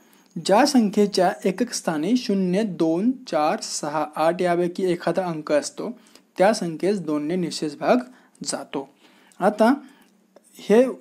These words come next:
संख्या ओळखत असताना आपण प्रथम काय बघणार आहे? एकक स्थान बघणार आहे. कोणत्या संख्येचं एकक स्थान बघणार आहे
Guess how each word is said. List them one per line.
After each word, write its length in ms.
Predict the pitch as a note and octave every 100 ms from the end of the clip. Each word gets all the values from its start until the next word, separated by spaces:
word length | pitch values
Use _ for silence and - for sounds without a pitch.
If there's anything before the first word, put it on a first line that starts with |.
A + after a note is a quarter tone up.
| -
संख्या 300 | - F3+ G3+
ओळखत 180 | F#3 G3
असताना 260 | F#3+ F#3+
आपण 220 | F#3 F#3+
प्रथम 340 | F#3+ F#3+ F#3+ G3+
काय 200 | G3 G3
बघणार 280 | F#3+ F#3+ F#3+
आहे? 300 | G3+ G3 G#3
एकक 200 | G#3 A#3
स्थान 240 | - G3
बघणार 300 | F3 E3 D3+
आहे. 80 | C#3
कोणत्या 420 | D#3+ E3+ E3 G3
संख्येचं 440 | F#3+ F3+ F3+ F3+
एकक 280 | A3+ G3+ A3+
स्थान 240 | - G3+ F3+
बघणार 320 | D#3 D3
आहे 100 | D#3